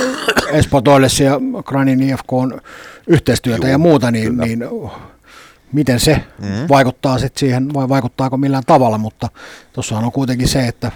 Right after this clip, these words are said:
Speaker 1: että, että siellä tavallaan kil-, vaikka eivät kilpailekaan keskenään, niin jos olisi yhteistyötä tekevät molemmat
Speaker 2: Mm.
Speaker 1: joukkueet olisi S M:ssä, niin millä tavalla tätä lähet-, lähdettäisiin lähestymään?
Speaker 2: Niin,
Speaker 1: Ei
Speaker 2: mitä, mitä sanoo
Speaker 1: ajankohtaa-
Speaker 2: säännötkin siitä
Speaker 1: Niin,
Speaker 2: itse asiassa?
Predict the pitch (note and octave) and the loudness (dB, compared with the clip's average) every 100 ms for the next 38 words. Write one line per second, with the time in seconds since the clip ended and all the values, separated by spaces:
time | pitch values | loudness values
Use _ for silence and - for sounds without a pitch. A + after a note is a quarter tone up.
0 | - B2 - A#2+ - - - _ - - | -10 -10 -6 -8 -10 -18 -20 _ -20 -20
1 | _ _ _ _ _ _ _ _ - A#3+ | _ _ _ _ _ _ _ _ -8 -6
2 | G#3+ - - - _ _ _ C3+ C3+ B2+ | -6 -8 -14 -20 _ _ _ 4 6 6
3 | B2+ B2+ - - C3+ C#3+ C3 - - C3 | 6 2 -2 -6 -2 0 0 -2 -2 -2
4 | B2+ B2 - C#3 A2 A#2+ A#2+ - A#2+ B2+ | 0 -4 0 0 0 -2 -4 -6 -4 -2
5 | A#2+ - A2 A2 A2+ A2 A2+ A#2 - - | -2 -4 -6 -6 -8 -8 -8 -10 -12 -20
6 | - - - - E3 - C4 - D3+ - | -20 -20 -10 -2 -2 0 0 2 2 2
7 | G#2+ F#3 A#2+ A2+ - - G#3+ C3+ B2+ A#2 | 0 -2 -2 -4 -6 -10 -6 -4 -4 -4
8 | G2+ C#3 B2 - G#2+ B2 A2 A#2 A#2 G#2 | -4 -4 -4 -6 -10 -8 -6 -6 -6 -6
9 | F#2+ F#2+ G2+ G2 F#2+ - - - - _ | -8 -10 -10 -10 -12 -16 -20 -20 -20 _
10 | _ A#2 A2+ G2+ C#3+ A2 F2+ - _ C#3 | _ -8 -6 -4 -4 -2 -4 -8 _ -2
11 | A#2+ C3+ C#3 C#3 - D3 C#3 - A#2+ D3 | 2 4 4 2 0 2 4 2 2 4
12 | C3 - G#2 F#2+ - - D#3 A3+ D3+ C3 | 4 0 -6 -8 -10 -8 -2 2 4 4
13 | A#2+ D#3 D#3+ D#3 D3+ D3 G#3+ A2 C#2+ - | 4 4 4 2 2 2 2 0 -4 -10
14 | - - B2 D3+ F3 G#2+ - G2 F2 | -10 -8 -6 0 0 0 -4 -12 -14